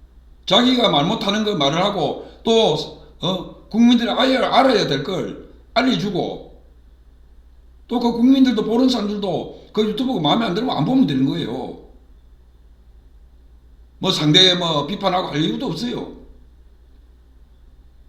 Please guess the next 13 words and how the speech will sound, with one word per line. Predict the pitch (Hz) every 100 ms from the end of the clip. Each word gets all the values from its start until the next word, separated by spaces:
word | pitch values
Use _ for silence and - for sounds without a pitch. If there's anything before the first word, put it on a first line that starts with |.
| - - - - -
저도 | 202 226 185
많은 | 156 190 226
유튜브를 | 220 233 220 214 180 143 - - 127 170 - - - - - -
보면서 | 190 202 175 170 131 98 - - - - - -
그 | 208
유튜브 | 233 202 -
안, | 143 - - - -
안 | 156
하면 | 233 269
됩니다. | 170 131 131 120
안 | 135
보면 | 277 294
됩니다. | 151 127 - - -